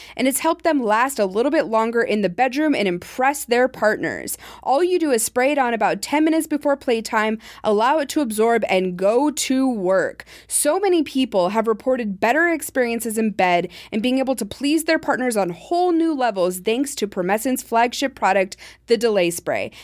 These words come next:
And if you want to try it for yourself at a discount, all you have to do is go to promescent dot com slash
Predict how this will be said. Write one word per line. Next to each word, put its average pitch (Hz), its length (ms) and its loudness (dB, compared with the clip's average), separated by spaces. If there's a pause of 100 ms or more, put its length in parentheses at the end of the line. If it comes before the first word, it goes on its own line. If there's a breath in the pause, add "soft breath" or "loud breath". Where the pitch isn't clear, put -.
(160 loud breath)
And 294 460 2
if 208 160 0
you 262 200 0
want 415 180 4
to 285 60 0
try 254 200 0
it 214 180 -2
for 349 200 2
yourself 226 600 0
at 320 160 2
a 311 80 2
discount, 196 580 -2 (220 loud breath)
all 285 160 0
you 330 140 2
have 320 160 0
to 269 100 -4
do 262 220 0
is 208 160 0
go 226 160 0
to 226 180 -4
promescent 220 800 0
dot 226 240 0
com 233 300 0
slash 190 340 0